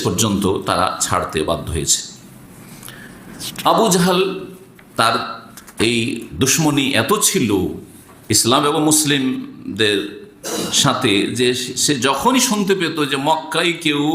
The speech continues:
নতুন ইসলাম গ্রহণ করেছে, তখন সেই যে ইসলাম গ্রহণ করে সে যদি একটু সচ্ছল পরিবারের হইতো, প্রভাবশালী বংশের হইতো, বংশ শক্তিশালী, তো বংশ কিন্তু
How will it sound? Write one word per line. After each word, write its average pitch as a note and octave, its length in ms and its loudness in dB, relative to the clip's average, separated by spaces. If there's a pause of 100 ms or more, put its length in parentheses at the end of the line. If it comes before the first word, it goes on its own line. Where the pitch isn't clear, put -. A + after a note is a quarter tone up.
(320)
নতুন C3+ 320 0 (180)
ইসলাম B2+ 400 0
গ্রহণ G#2+ 260 -2
করেছে, E2 320 -2 (2000)
তখন C3 360 2 (680)
সেই B2 300 4 (520)
যে G2 120 4 (120)
ইসলাম A#2+ 320 2
গ্রহণ D3+ 200 2
করে B2+ 180 2 (180)
সে D3 200 2
যদি B2 380 0 (300)
একটু A2 300 -2 (120)
সচ্ছল A2 420 0
পরিবারের G#2 400 0
হইতো, G2+ 220 -2 (640)
প্রভাবশালী C3+ 600 2
বংশের C3 380 0
হইতো, A2+ 260 0 (600)
বংশ G2 240 -2
শক্তিশালী, G2+ 540 2 (460)
তো - 80 -6
বংশ F2+ 280 0
কিন্তু C3+ 380 2